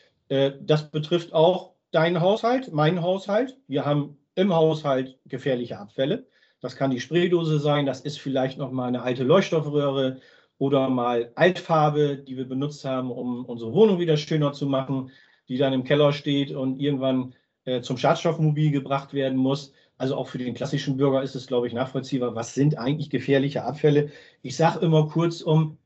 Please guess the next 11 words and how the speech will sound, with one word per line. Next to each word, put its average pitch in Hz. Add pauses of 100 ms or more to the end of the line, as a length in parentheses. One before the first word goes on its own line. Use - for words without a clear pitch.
(200)
alles 151
das, 156
was 143
du 147
nicht 151
gerne 143
an 135
die 127
Straße 135
stellen 101
würdest. -